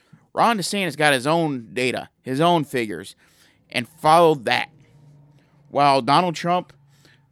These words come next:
blindly followed Fauci all the way to the draconian lockdowns, along with several governors. And Donald Trump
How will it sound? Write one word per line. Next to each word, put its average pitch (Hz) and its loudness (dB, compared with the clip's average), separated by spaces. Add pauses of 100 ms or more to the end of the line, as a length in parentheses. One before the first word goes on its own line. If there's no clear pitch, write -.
(120)
blindly 185 -2
followed 151 0
Fauci 127 -2
all 127 -2
the 123 -6
way 123 -4
to 127 -8
the 113 -8
draconian 120 -8
lockdowns, 110 -10 (1400)
along 131 0
with 120 -4 (920)
several 151 2
governors. 123 -2 (520)
And 151 -2
Donald 220 4
Trump 208 2